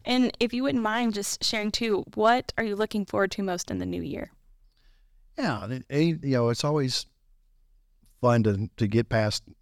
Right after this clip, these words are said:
Speaker 2: you know, where we are and looking into the future. And, you know, from a, from a G V C's perspective, uh, it's really, twenty twenty-four is really more of the same, which is not a bad thing, uh, to be clear. Uh, it's the ongoing, uh, focus on our plan. Uh, this is the,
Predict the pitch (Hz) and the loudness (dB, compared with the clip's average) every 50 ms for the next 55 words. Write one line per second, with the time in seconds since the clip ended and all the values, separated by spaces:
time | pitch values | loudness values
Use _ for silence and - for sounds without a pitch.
0 | _ _ - 117 104 92 90 87 - - _ - - 107 107 104 104 104 101 101 | _ _ -10 -8 -6 -4 -4 -6 -8 -12 _ -10 -4 0 2 2 2 4 4 4
1 | 104 101 101 98 92 98 107 - 110 107 101 98 92 95 92 - - 101 87 - | 4 2 2 2 2 0 0 0 0 0 0 0 -2 -2 -2 0 0 -2 0 0
2 | 90 90 85 - _ _ _ _ _ _ _ - 127 123 120 117 117 117 127 120 | -4 -4 -6 -8 _ _ _ _ _ _ _ -4 -2 0 2 2 2 2 2 0
3 | 113 - - 117 113 113 117 - - 123 127 123 117 113 147 160 165 160 147 139 | 0 0 0 -2 0 -2 -2 -4 -2 0 0 0 0 0 0 0 2 2 0 0
4 | - - 135 139 - - 156 143 - - 143 147 143 - 160 160 160 - _ _ | 0 -2 -2 -2 -2 -4 -4 -4 -2 -2 -4 -4 0 0 -2 -2 -2 -6 _ _
5 | _ _ _ _ _ _ _ _ - 117 113 110 110 110 - 127 120 - - 127 | _ _ _ _ _ _ _ _ -4 -2 -2 0 -2 -2 -2 -4 -4 -4 -2 0
6 | 131 139 139 139 - - - _ _ _ - - 127 131 127 - 135 127 120 - | 0 2 0 0 -4 -8 -14 _ _ _ -2 0 2 2 2 2 0 0 0 0
7 | 127 135 135 123 117 123 123 113 104 101 101 104 104 107 104 104 104 - - 107 | 0 0 0 0 0 0 0 2 0 0 0 0 0 0 -2 -2 -2 -2 -2 -2
8 | 104 127 151 - - - 110 - - 107 98 120 113 123 135 135 143 143 147 147 | -2 -4 -6 -10 -10 -10 -8 -4 -4 -2 -2 0 0 0 0 0 -2 -2 -2 -2
9 | - 156 151 131 85 - - _ _ _ _ _ - 90 90 90 92 92 90 - | 0 -2 -2 -2 -4 -8 -12 _ _ _ _ _ -20 -16 -14 -14 -12 -12 -10 -6
10 | 95 101 104 - - - 135 110 92 82 76 - _ _ _ _ _ _ _ _ | -4 -4 -4 -4 -2 -2 0 2 2 0 -2 -4 _ _ _ _ _ _ _ _
11 | _ _ - - 104 98 95 95 95 92 - 117 110 - - 117 110 95 107 120 | _ _ -6 -4 -2 0 0 0 -2 -2 -2 -2 -2 -2 0 -2 0 2 2 2
12 | 123 123 113 113 113 117 113 110 113 - _ _ _ _ - 104 98 95 90 - | 2 2 2 2 0 0 0 0 -2 -4 _ _ _ _ -8 -6 -6 -6 -4 -2
13 | - 120 117 - 127 117 - - - 107 104 95 90 - - 107 107 107 113 135 | 0 -2 0 0 0 -2 -2 -2 -2 -2 -2 -2 -4 -4 -4 -2 0 0 0 -2
14 | 147 147 _ _ - - 101 98 95 95 92 90 101 - - 107 - - 98 | -2 -4 _ _ -14 -8 -4 -2 0 0 0 0 0 -2 -2 -2 -2 -4 -4